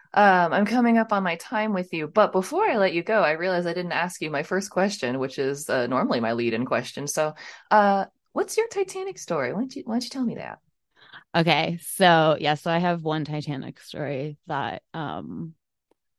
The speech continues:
Speaker 2: is kind of funny, but also it was kind of traumatizing, to be perfectly honest with you.
Speaker 1: Okay.
Speaker 2: Um, <laughs> so
Speaker 1: So most good memories start, right?
Speaker 2: Yeah, right. Uh, so I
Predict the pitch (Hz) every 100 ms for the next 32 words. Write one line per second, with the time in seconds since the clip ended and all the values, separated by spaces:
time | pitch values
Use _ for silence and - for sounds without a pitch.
0 | _ _ - 165 - 156 151 151 85 101
1 | 107 - - 143 - 156 _ - 175 165
2 | - - 160 - - - - - - -
3 | - - 160 170 170 170 - - 175 -
4 | 180 185 190 - - - 180 180 202 190
5 | 202 240 190 247 226 247 233 - 427 679
6 | 679 392 277 - - 220 180 165 147 -
7 | 277 269 175 180 123 127 110 82 - -
8 | 82 - 165 - _ _ 302 311 202 85
9 | 87 92 69 - - - - 220 190 123
10 | 101 - 214 - 202 240 285 302 302